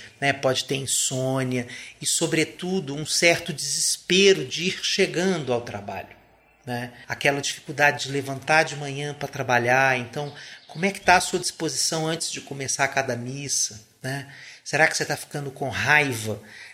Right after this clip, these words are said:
desse espaço justamente porque ele não tá te permitindo fazer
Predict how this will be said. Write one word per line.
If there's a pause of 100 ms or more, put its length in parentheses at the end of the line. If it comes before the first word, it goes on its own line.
(140)
desse
espaço
justamente
porque
ele
não
tá
te
permitindo (420)
fazer